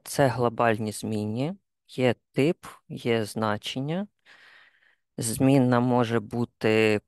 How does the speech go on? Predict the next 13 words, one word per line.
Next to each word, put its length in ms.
просто 440
декларована, 1160
і 360
в 100
даному 440
випадку 540
вона 300
буде, 800
м, 600
коротше, 320
тут 200
буде 560
якесь 760